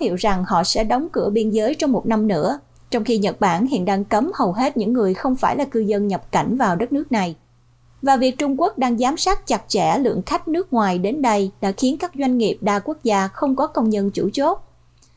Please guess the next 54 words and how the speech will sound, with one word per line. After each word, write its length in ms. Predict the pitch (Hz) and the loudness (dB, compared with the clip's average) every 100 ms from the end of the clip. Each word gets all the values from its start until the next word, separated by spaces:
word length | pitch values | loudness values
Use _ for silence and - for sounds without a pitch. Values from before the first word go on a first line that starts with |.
| _ _ - | _ _ -4
Tương 220 | 269 262 | 0 2
lai 220 | 247 240 | 2 2
trước 200 | 240 339 | -2 -2
mắt 220 | 349 381 | -2 0
đối 200 | 220 233 | 2 2
với 140 | 330 339 | 0 0
nhiều 200 | 269 190 | 0 2
nơi 240 | 208 214 | 2 2
ở 100 | - | 0
châu 200 | 208 214 | 0 2
Á 240 | 214 208 320 | 2 0 0
dường 340 | 247 208 190 208 | 2 2 2 0
như 260 | 247 254 | 0 0
được 240 | 202 202 - | 2 0 0
xác 240 | 302 330 | -2 0
định 260 | 202 175 185 | 0 0 0
bằng 200 | 180 175 | 0 0
sự 200 | 175 165 | -2 -2
tối 340 | - 208 294 | 0 0 0
ưu 160 | 240 226 | 0 0
hóa 300 | 208 202 302 | 0 -2 -4
trong 240 | - 190 185 | -2 -2 0
hỗn 220 | 220 196 | 0 2
loạn. 260 | 220 160 160 - - - - - _ _ _ | 2 2 -2 -10 -12 -14 -20 -20 _ _ _
Phản 220 | - 180 190 | -2 -2 0
ứng 200 | 240 285 | -2 0
của 80 | |
Trung 180 | 247 220 214 | -2 -2 0
Quốc 180 | 320 | -2
đối 200 | - 208 | 0 0
với 140 | 294 294 | 0 0
đợt 200 | 202 196 | 0 0
bùng 180 | 190 180 | -2 0
phát 240 | - 311 | -2 0
ở 100 | 196 | -2
Quảng 280 | - 165 220 | -2 -2 0
Châu 320 | 240 202 196 - - - | 0 0 -2 -8 -20 -4
như 300 | 285 277 277 | 0 2 0
kiểm 260 | 269 202 170 | -2 -2 0
tra 180 | 262 233 | 0 0
hàng 300 | - 196 185 | 0 -2 0
triệu 200 | 214 165 | 0 2
người 280 | 196 190 185 | 2 2 2
trong 200 | 233 220 | 0 2
vài 180 | 196 175 | 2 0
ngày, 280 | 180 170 - - | -4 -6 -12 -4
đóng 200 | 226 254 370 | -2 0 0
cửa 160 | 180 | -2
toàn 340 | - 220 185 175 | 0 0 0 2
bộ 160 | 160 | 0
khu 160 | 170 208 | 0 -2
vực 160 | 202 | 0
lân 180 | 208 202 | 0 0
cận, 280 | 208 160 | 0 -2